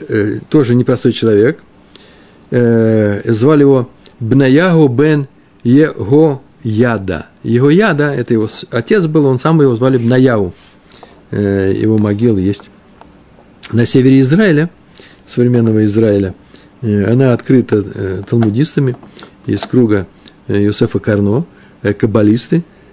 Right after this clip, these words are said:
э, потому что, м, до, э, они просто открыли, вот здесь он похоронен, здесь его могила, а до этого никто об этом не знал.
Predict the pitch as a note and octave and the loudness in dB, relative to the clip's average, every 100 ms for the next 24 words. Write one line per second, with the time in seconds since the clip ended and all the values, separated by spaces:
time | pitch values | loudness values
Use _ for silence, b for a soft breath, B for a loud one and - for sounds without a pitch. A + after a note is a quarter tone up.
0 | b G#2 G2+ - A2+ A2+ - A2 G2+ _ | b -4 -4 -2 -4 -4 -2 -4 -4 _
1 | _ - G#2+ G2+ G2 F#2+ G2 B2+ B2 A2 | _ -12 -6 -4 -2 -4 0 2 4 2
2 | - - G#2+ G2+ C3+ D3 C#3 D#3+ C3+ A2 | -2 -4 -4 0 0 0 -2 0 0 0
3 | A2 C3 A2+ G2+ - A#2 F3 D3+ C#3+ b | 0 0 -4 -8 -4 0 0 0 -4 b
4 | b A#2 B2+ B2 G#2+ F#2+ F#2+ C3 G3+ B | b -2 0 2 0 -2 0 0 -2 B
5 | B B B G#2 G#2 C#3 C#3+ B2+ A#2 - | B B B -4 0 2 2 0 -2 -4
6 | G#2+ A#2+ B2 A2 G2+ G#2 G2 E2+ | -4 0 0 0 -2 -4 -4 -6